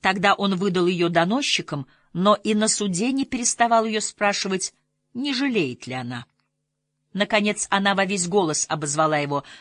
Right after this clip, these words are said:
волосатым и вонючим стариком с похабной пастью, выбежала из суда, бросилась домой и заколола себя кинжалом.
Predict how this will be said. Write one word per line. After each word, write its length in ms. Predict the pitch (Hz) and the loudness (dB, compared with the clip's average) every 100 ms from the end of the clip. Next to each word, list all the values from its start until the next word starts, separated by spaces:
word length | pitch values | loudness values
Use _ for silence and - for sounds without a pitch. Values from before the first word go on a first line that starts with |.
| - | -12
волосатым 720 | 143 180 175 - 240 240 226 | -2 4 4 4 0 2 -2
и 160 | - 190 | -2 -2
вонючим 440 | 190 208 208 202 | 0 0 -2 -2
стариком 580 | - - 185 185 226 226 | -2 0 -2 0 0 2
с 160 | - | 0
похабной 580 | - 175 - 202 185 208 | 2 2 4 0 2 -2
пастью, 640 | 202 160 151 - - 151 151 - - - | 0 2 2 0 -6 -6 -8 -14 -20 -10
выбежала 580 | 160 233 185 160 147 143 | -2 0 2 0 -2 -4
из 300 | - 151 - | -6 -6 -6
суда, 400 | - 147 220 - _ _ _ - | -6 -2 -2 -4 _ _ _ -8
бросилась 640 | 151 233 302 - 156 135 | 0 2 2 0 -4 -4
домой 400 | 143 143 139 127 - | -4 -4 -4 -8 -6
и 60 | |
заколола 560 | 143 156 147 147 220 190 | -6 -6 -4 -4 -4 -4
себя 320 | - 135 135 | -6 -8 -8
кинжалом. 640 | - 165 131 131 123 131 | -6 -6 -4 -6 -8 -12